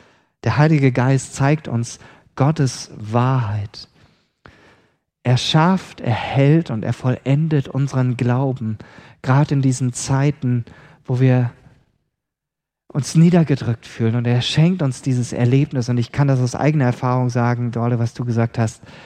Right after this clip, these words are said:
Ich habe das vor vielen Jahren erlebt, äh, dieses Gefühl, da legt der Heilige Geist seine Hand auf die Schulter und schenkt mir diese Berührung.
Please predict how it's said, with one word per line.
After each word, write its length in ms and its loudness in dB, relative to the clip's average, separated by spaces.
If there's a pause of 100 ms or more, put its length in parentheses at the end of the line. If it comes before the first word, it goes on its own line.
(440)
Ich 40 -2
habe 100 -4
das 140 -2
vor 140 -4
vielen 300 2
Jahren 300 2
erlebt, 600 -4
äh, 320 -2 (420)
dieses 480 -2
Gefühl, 580 -2 (680)
da 120 0
legt 500 0 (920)
der 160 -2
Heilige 320 2
Geist 300 -2
seine 320 -4
Hand 180 -4
auf 140 -8
die 100 -10
Schulter 640 -6 (1800)
und 140 -6 (260)
schenkt 380 0
mir 140 -4
diese 240 0
Berührung. 720 -6